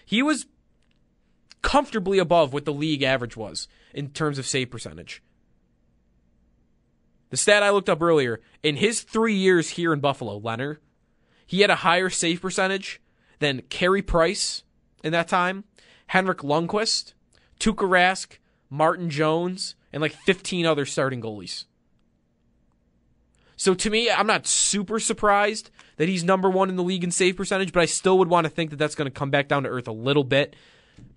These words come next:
And if that does happen, I, I don't wanna just chalk the Islanders in right now and just pencil them into the playoffs. I think that'd be a mistake. They've got some good talent on their team. Barzal is one that is just, like, he's phenomenal,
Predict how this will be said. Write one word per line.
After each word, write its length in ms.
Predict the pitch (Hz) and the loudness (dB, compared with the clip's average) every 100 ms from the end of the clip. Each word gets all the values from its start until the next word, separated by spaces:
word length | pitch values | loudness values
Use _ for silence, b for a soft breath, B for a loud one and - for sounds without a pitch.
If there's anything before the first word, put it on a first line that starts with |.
| _ _ _ _ _ _ _ _ _ _ _ | _ _ _ _ _ _ _ _ _ _ _
And 160 | 170 170 | 0 2
if 100 | 160 | 2
that 240 | 180 202 151 | 4 2 4
does 260 | 185 185 | 2 4
happen, 480 | - 156 160 185 185 - | 0 -2 -2 -8 -10 -6
I, 160 | 170 175 | -4 0
I 140 | 170 | 0
don't 140 | 190 220 | 2 2
wanna 180 | 214 185 | 2 0
just 300 | 160 156 - _ _ | -6 -10 -14 _ _
chalk 400 | - - 160 156 | -6 2 2 2
the 120 | 147 | -2
Islanders 460 | 135 135 127 113 107 | 0 0 -2 -6 -10
in 140 | 113 | -12
right 160 | 98 80 | -12 -16
now 200 | 87 92 | -16 -16
and 100 | 117 | -16
just 80 | 117 | -10
pencil 260 | 151 131 | -10 -8
them 220 | 120 120 117 | -8 -6 -6
into 160 | 110 | -10
the 60 | 101 | -12
playoffs. 500 | 107 85 71 - - _ _ _ _ _ _ _ | -14 -16 -16 -16 -16 _ _ _ _ _ _ _
I 80 | 160 | 2
think 120 | 190 | 4
that'd 100 | 190 | 4
be 100 | 170 | 4
a 40 | 151 | 0
mistake. 460 | 131 131 101 - _ b b b b _ _ _ _ _ _ - | 0 -2 -4 -10 _ b b b b _ _ _ _ _ _ 2
They've 160 | 180 | 4
got 220 | 156 196 | 6 2
some 180 | 208 208 | 2 -6
good 220 | 160 180 | 2 2
talent 360 | - 170 165 165 | 2 0 2 4
on 80 | 165 | 2
their 100 | 160 | 0
team. 320 | - 180 165 | 0 0 2
Barzal 480 | 147 151 147 147 156 | 2 2 2 2 2
is 140 | 143 | -2
one 400 | 131 131 139 143 - b b b | -2 -2 -2 -4 -12 b b b
that 160 | 135 131 | 0 0
is 160 | 123 | -2
just, 220 | 127 - | -4 -4
like, 120 | 127 110 | -6 -8
he's 200 | 156 - | -8 -6
phenomenal, 600 | 143 123 127 135 139 | -4 -2 0 0 -2